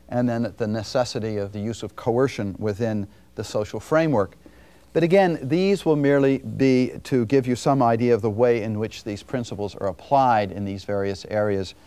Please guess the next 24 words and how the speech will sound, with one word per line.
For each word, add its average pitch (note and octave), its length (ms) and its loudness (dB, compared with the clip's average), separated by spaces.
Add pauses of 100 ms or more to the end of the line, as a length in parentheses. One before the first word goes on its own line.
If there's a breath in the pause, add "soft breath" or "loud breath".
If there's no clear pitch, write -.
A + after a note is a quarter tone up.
(260 soft breath)
of A2 180 -2
human A2 280 -2
life. B2 340 2 (1120)
And B2+ 160 0
we C3+ 100 4
would A#2 140 0
hope A#2+ 340 0
here B2+ 300 2
also A#2 680 2
to G2 460 -6
incite A2 440 -4
your G2+ 160 -6
appetite G2 540 -2
to A2 100 -10
bring G#2+ 280 -4
you G2 100 -4
back G2 380 -2
to G2 240 -12
study A2 340 0
these F#2+ 240 -6
things F#2+ 380 -6
in G2+ 260 -6
greater F#2+ 320 -4
depth. A2+ 480 0